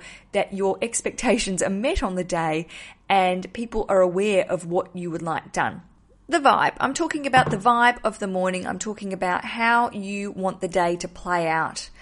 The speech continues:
And the more organised you are now, again, you will be more relaxed on the day.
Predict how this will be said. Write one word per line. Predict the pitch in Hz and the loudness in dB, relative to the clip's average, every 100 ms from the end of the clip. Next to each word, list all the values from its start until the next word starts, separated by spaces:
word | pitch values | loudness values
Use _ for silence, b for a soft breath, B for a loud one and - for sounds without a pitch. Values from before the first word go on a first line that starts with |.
| B B B - | B B B -2
And | 190 185 190 185 - | 0 2 -2 -6 -10
the | 180 190 | -6 -4
more | 202 240 285 | 0 0 2
organised | 254 233 208 190 185 190 | 2 0 -2 -2 -2 -2
you | 180 | 2
are | 175 175 | 2 0
now, | 170 170 170 220 - | -4 -2 -2 -4 -10
again, | 180 175 170 175 226 - b b b b _ - | -10 -6 -4 -4 -8 -12 b b b b _ -10
you | 185 220 | -8 -6
will | 233 226 _ 185 | -8 -14 _ -2
be | 196 220 240 - | -2 -2 -6 -6
more | 214 240 | -4 -2
relaxed | 262 247 - - - | 0 -2 -2 -8 -8
on | - 262 | -6 -4
the | 262 | -4
day. | 302 330 | -6 -6